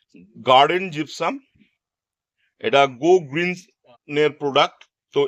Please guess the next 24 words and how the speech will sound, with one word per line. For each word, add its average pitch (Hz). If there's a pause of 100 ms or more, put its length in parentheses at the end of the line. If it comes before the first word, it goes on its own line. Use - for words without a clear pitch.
এইটা 147
আমি 175
পাঁচ -
কেজি 160
কিনেছি। 113 (420)
পাঁচ -
কেজি 175
কিনতে 156
আমার 156
খরচা 143
পড়ে 147
রয়েছে 160
প্রায় 160
পাঁচশো 131
টাকা। 156 (1000)
যদিও 170
ভারতের 143
বিভিন্ন 170 (360)
প্রান্তে 147
কৃষকদের 170
ক্ষেত্রে 180 (120)
সরকার 151
সাবসিডি 151
দেয়, 160